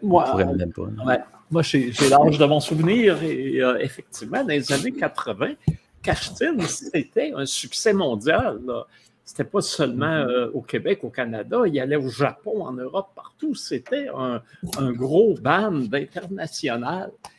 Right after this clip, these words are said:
Speaker 2: Et, euh, c'était un grand, grand, grand, euh, euh, et ici aussi.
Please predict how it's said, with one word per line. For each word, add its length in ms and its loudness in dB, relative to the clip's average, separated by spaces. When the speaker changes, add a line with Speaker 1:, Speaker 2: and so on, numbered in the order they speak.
Speaker 2:
Et, 380 2
euh, 320 -4
c'était 460 -8
un 180 -4
grand, 380 -4
grand, 400 -6
grand, 500 -6
euh, 240 -6
euh, 240 -10
et 80 -2
ici 380 -4
aussi. 520 -2